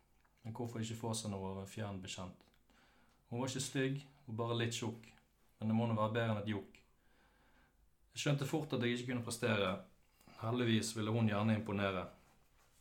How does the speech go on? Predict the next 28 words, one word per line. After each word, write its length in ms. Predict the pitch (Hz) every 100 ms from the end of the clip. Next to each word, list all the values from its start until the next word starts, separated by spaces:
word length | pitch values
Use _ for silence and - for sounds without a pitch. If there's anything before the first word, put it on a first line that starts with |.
| _ -
Hun 120 | - -
kunne 160 | 113 110
se 140 | 139
ut 140 | 123 131
litt 160 | 127
som 120 | 117 113
en 80 | 117
heks, 320 | 107 - - - - - -
men 100 | 113
hun 120 | 110
hadde 160 | 110 113
null 200 | 120 104
brekningsrefleks. 800 | 107 107 117 113 117 104 95 - - - - - - - - - - - - - - - -
Hun 120 | 131
er 60 | 131
gjerne 160 | 127 131
ikke 160 | 127
så 80 | 135
flink 160 | 131 117
til 140 | 117
å 20 |
løpe, 320 | 113 117 - 95 87 - - - -
men 120 | 107
hun 80 | -
så 160 | 120
på 120 | 117 117
mye 180 | 117 120
porno, 340 | 127 113 92